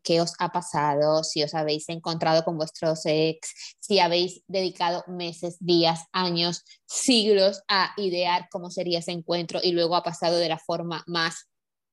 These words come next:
rocambolesca posible, totalmente diferente, que también pasa. Así que nada, Isis, treinta y cinco episodios.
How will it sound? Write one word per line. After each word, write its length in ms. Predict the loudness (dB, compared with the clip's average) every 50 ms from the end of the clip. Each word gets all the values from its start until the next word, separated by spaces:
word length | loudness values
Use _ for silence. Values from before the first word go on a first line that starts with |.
| _ _ _ _ _ _ _ _ _ _ _ -2
rocambolesca 760 | -2 0 0 0 -2 -2 0 0 0 0 -2 -2 -2 -2
posible, 600 | -2 -2 -4 -2 -2 -2 0 0 0 0 0 0 -2
totalmente 480 | -4 -4 -4 -4 -4 -6 -6 -6 -4 -4
diferente, 420 | -4 -4 -4 -4 -4 -4 -4 -4
que 80 | -4 -4
también 300 | -6 -6 -8 -10 -12 -6
pasa. 440 | -2 -2 -2 0 -2 -2 -4 -4 -6 -12 -20 _ -20 -20 -20 -20 _ _ _ _ _
Así 380 | -2 -2 -2 0 -2 -2 -2 -2 0
que 720 | 2 4 6 6 4 4 4 4 4 4 4 4 2 0 -2 _ _ _ -6
nada, 360 | -2 0 2 4 4 4 4
Isis, 560 | 2 0 -4 -4 -2 -2 -2 -2 -4 -6 -6
treinta 420 | -2 0 0 0 0 -4 -6 -6 -8
y 100 | -8 -8
cinco 580 | -6 -6 -6 -4 -4 -6 -6 -2 0 0 0 -2 -4 -4 _
episodios. 1000 | 4 4 4 4 2 0 0 2 4 4 4 4 4 2 2 2 0 -4 -8 -16